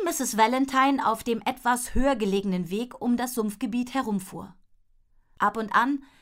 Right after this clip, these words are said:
wenn Alice und Charlie in eine Senke ritten, verschwand Misses Valentine für einen Moment außer Sicht. „Der Umgehungsweg führt langsam wieder auf uns zu“,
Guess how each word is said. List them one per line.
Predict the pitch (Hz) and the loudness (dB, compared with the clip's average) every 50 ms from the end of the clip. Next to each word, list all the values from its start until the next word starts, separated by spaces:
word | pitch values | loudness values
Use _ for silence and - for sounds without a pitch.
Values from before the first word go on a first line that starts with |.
| _ _ _ _ - | _ _ _ _ -8
wenn | - 196 190 185 185 185 - | -4 -2 0 0 0 0 2
Alice | 202 220 233 247 240 - 233 | 2 2 4 2 0 -2 -2
und | 190 185 | -4 -2
Charlie | - - 208 202 233 247 240 208 | 4 6 6 6 6 6 2 0
in | 190 180 | -2 -2
eine | - 170 175 175 170 | -2 -4 -4 -4 -2
Senke | 165 185 208 233 247 226 208 | -2 0 0 0 -2 -2 -4
ritten, | 233 233 - 254 247 247 - - _ - - _ - | -4 -2 -2 -2 -2 -2 -6 -18 _ -20 -20 _ -4
verschwand | - 254 240 - - 269 269 254 220 208 - | -2 0 2 6 8 8 8 8 6 0 -6
Misses | 180 180 170 - 175 - | -10 -10 -8 -8 -10 -6
Valentine | 175 175 180 180 185 185 185 170 170 180 | -4 -4 -4 -2 -4 -4 -4 -4 -4 -6
für | 180 - - | -6 -6 -4
einen | - 185 185 185 | -2 0 0 0
Moment | 190 185 185 180 185 185 - | 2 2 2 0 0 -2 -4
außer | 190 185 208 196 | -6 -6 -6 -8
Sicht. | 185 185 160 - - - _ _ _ _ _ _ _ _ _ _ _ - - - - - - _ - - - | -8 -8 -10 -10 -16 -20 _ _ _ _ _ _ _ _ _ _ _ -20 -20 -20 -20 -20 -20 _ -20 -12 -2
„Der | 208 254 269 262 - | 2 6 6 6 6
Umgehungsweg | 277 262 247 294 349 392 392 440 - - 220 233 220 220 - - - - - _ | 6 4 4 4 2 2 2 0 -2 0 2 2 2 0 -2 -8 -20 -20 -20 _
führt | - - - 285 285 285 285 285 | -14 -6 0 4 4 4 4 4
langsam | 262 269 285 294 320 262 330 330 302 | 2 2 2 2 2 2 2 2 4
wieder | 277 311 311 294 - - | 4 4 4 6 6 6
auf | 285 277 | 6 6
uns | 302 294 294 - - | 2 0 0 0 -4
zu“, | - 359 330 254 190 | -2 -2 -2 -2 -4